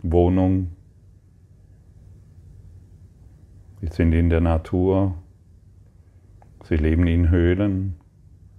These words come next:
sie leben in Tempeln, in Klöstern, sie leben in Kirchen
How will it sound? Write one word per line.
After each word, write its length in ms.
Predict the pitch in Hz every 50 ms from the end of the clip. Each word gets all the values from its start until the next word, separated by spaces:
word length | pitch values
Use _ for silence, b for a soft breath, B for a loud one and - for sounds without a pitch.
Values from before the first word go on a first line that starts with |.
| - - - - - - - -
sie 100 | - 82
leben 320 | 80 80 78 80 82 85
in 180 | 82 85 85 85
Tempeln, 800 | 85 - 90 82 92 95 - - 98 92 92 92 92 92 92 85 82 - - - - -
in 180 | - 82 82 78
Klöstern, 760 | 82 82 82 82 92 85 87 - - 98 92 90 90 92 95 - - - - - - - - - _ _ _ - - - - - - - - -
sie 140 | - - 82
leben 320 | 78 85 92 101 107 98
in 220 | - - 85 85 82
Kirchen 840 | - - 101 101 101 95 92 92 - - 98 90 90 92 98 104